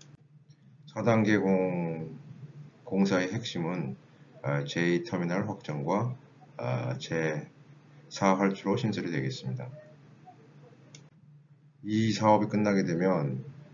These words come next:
아, 요격 용량은, 아, 칠천칠백만 명에서 일점육억 명이 되고, 활주로는 세 개에서 네 개, 아, 제이 터미널의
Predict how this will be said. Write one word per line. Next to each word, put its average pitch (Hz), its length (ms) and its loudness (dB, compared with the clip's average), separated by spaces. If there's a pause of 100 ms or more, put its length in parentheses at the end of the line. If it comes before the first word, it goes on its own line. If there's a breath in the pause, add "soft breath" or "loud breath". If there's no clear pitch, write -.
(140)
아, 78 160 -2
요격 95 280 4
용량은, 98 720 2
아, 71 400 -6 (320)
칠천칠백만 113 800 0
명에서 76 500 -4 (420)
일점육억 85 640 0
명이 80 180 -2
되고, 71 480 -4 (480)
활주로는 98 540 0
세 101 180 0
개에서 92 220 -2
네 76 220 -2
개, 65 280 -4 (800)
아, 69 160 -6
제이 87 300 -2
터미널의 82 1000 -2